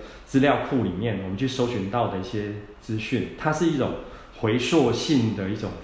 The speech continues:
分析，吼。那这个东西我们是从他们的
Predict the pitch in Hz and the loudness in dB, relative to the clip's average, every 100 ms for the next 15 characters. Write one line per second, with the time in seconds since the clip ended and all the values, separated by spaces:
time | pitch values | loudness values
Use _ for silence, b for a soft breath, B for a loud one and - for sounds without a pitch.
0 | - 113 101 101 - 98 90 92 98 78 | -6 -4 -4 -6 -8 -8 -10 -10 -10 -12
1 | B B B B B 185 196 190 170 165 | B B B B B 4 6 6 6 6
2 | 170 123 101 98 156 - 107 110 131 127 | 4 4 2 2 0 2 -2 -2 0 0